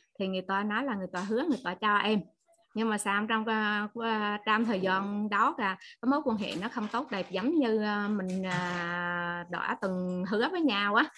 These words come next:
hẹn với nhau á, cả người ta có lỗi với em là người ta đã đi quen người khác và em phát hiện thì em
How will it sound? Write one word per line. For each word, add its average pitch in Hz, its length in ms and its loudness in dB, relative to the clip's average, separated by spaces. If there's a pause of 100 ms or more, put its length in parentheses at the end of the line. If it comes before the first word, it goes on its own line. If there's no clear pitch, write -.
(240)
hẹn 165 160 -4
với 208 100 -2
nhau 214 300 2
á, 226 180 4
cả 180 380 0 (320)
người 190 100 0
ta 190 260 2
có 254 80 2
lỗi 220 360 2
với 269 180 -2
em 220 180 -2
là 196 80 -4
người 190 180 -4
ta 180 120 0
đã 190 220 -2
đi 220 180 0
quen 208 200 -2
người 185 160 -4
khác 226 180 -2
và 208 80 -2
em 180 120 -2
phát 240 200 -6
hiện 180 220 -4
thì 185 100 -6
em 180 160 -6